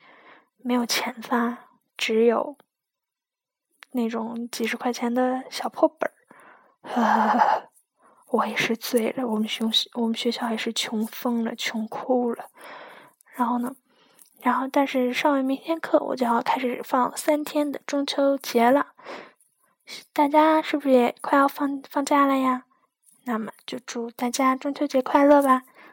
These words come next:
中秋节呢，我和日日一定还会给大家录上新的节目的。嗯，今天呢，这期节目到这里应该就要圆满结束了。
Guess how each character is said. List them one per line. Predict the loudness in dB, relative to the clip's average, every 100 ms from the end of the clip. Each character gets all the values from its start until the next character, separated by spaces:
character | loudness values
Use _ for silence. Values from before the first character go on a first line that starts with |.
| _
中 | -8 -4
秋 | -2
节 | 2 4
呢， | 4 2
我 |
和 | 2 0
日 | 0
日 | -2
一 | -4 -4
定 | -2
还 | 4 4
会 | 6 4 2
给 | -4
大 | -8 -2
家 | 2 4 2
录 | 0 -2
上 | -2 -4 -2
新 | -2 0
的 | 0
节 | 0 -2
目 | 0 -2
的。 | -6 -12 -14 -16 -16 -16 -20 _ _ _ _ _ _ _
嗯， | -6 -4 -6
今 | -4 0
天 | 2 2
呢， | 2 0 -2
这 | -2
期 | -2 0
节 | 0
目 | 0 0 -2 -6 _ _ _
到 | -2 0
这 | 2 0
里 | -2 -4
应 | 0
该 | 0
就 | 2 0
要 | 0 -4 -8
圆 | -8 -6
满 | -6 -8 -10 -6
结 | 2 2
束 | 2 -2 -2
了。 | -8